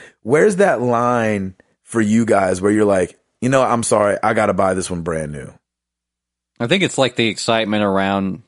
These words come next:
Speaker 2: having the new release. For instance, Halo four,
Speaker 1: Mm-hmm.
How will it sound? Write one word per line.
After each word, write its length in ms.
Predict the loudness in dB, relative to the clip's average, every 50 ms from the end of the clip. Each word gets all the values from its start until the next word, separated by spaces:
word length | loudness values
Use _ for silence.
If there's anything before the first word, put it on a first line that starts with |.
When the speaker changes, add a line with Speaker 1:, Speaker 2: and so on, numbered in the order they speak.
| _
Speaker 2:
having 300 | -4 -4 -2 -2 -2 -2
the 100 | -2 -2
new 160 | -2 -2 -2 -2
release. 640 | -2 -2 0 0 0 -2 -2 -4 -8 -12 -14 -16 _ _ _ _ _
For 120 | -2 -2 0
instance, 320 | 0 -2 -2 -4 -4 -2
Halo 320 | -2 0 0 2 0 0
four, 440 | -2 -2 -2 0 0 2 2 0 0
Speaker 1:
Mm-hmm. 80 | -4